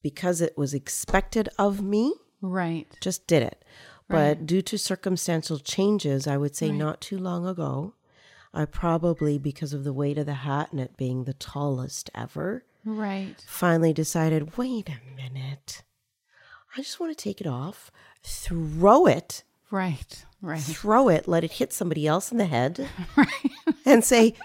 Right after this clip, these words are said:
Speaker 1: "You deal with it.
Speaker 2: Right.
Speaker 1: You wear it. I'm not going to today."
Speaker 2: Right.
Speaker 1: So, yeah,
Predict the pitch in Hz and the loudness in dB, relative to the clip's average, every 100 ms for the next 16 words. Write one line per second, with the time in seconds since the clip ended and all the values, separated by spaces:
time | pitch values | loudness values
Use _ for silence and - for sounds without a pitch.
0 | - - 185 190 330 554 427 202 151 151 | -18 -4 0 6 8 8 8 6 8 4
1 | - 151 113 - - - 175 185 202 311 | 4 2 2 -2 -12 -10 -4 2 8 8
2 | 339 180 165 185 _ - 175 202 170 - | 10 8 8 4 _ -4 0 2 0 -2
3 | 147 131 - 131 - 127 131 - _ 180 | 0 0 -2 -8 -6 -6 -6 -10 _ -10
4 | 180 180 180 _ _ - 139 139 | -8 -8 -10 _ _ -8 -4 -2